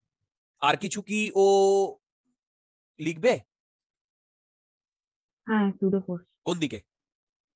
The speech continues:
Speaker 1: এইদিকে?
Speaker 2: ওই, আহ, লেফটের দিকে।
Speaker 1: ওয়ান into A, তাই না? তাই না? এবার বলো তো, এ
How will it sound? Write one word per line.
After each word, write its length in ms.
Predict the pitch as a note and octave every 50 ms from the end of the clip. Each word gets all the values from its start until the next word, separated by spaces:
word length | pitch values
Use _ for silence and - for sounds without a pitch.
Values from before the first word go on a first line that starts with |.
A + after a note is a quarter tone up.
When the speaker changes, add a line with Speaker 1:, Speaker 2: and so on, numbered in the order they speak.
| _ _ _ _ _ _ _ _ _ _ _ _ _ _ _ _ _ _ _ _ _ _ _ _ _ - -
Speaker 1:
এইদিকে? 300 | B3 B3 B3 A#3+ A#3 A3+
Speaker 2:
ওই, 160 | G#3+ G#3+ G#3 G#3 G3+ F#3+ F#3+ F#3 F3+ F3+ F3+ - -
আহ, 140 | F#3+ F#3 F3+ F#3
লেফটের 360 | F#3+ G3+ G3+ - _ - G3+ F#3
দিকে। 200 | - F3+ - E3+
Speaker 1:
ওয়ান 260 | A#2 C#3 C#3+ E3+ - F3+ - E3
into 220 | E3 D#3 D3 F#3+ F#3 D#3+
A, 100 | D3+ E3+ F3 - _ _ _ _ _ _ _ _
তাই 100 | - C3
না? 100 | C#3+ F#3+ G3+ - _ _ _ _ _ _ _ _ _ _ _ _ _ _ _ _ _ _ _ _ _ _ _ _ _ _
তাই 100 | - -
না? 100 | D3 F#3+ G3+ - _ _ _ _ _ -
এবার 180 | D3 D#3+ F#3+ F#3
বলো 160 | G3 G3 G3
তো, 100 | - G#3+ -
এ 100 | E3+ G3